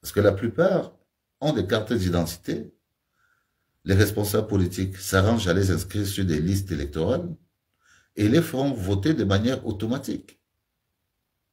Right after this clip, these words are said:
sans toutefois apporter un retour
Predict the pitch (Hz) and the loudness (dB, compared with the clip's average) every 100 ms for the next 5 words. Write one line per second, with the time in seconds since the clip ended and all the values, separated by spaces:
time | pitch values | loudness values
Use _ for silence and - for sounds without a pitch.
0 | _ _ _ _ _ _ _ _ _ _ | _ _ _ _ _ _ _ _ _ _
1 | _ - 151 160 143 - 123 - - 101 | _ -2 0 2 -2 0 -2 0 0 4
2 | 92 131 - 123 104 92 127 139 147 139 | 4 2 -2 0 2 0 2 0 0 -4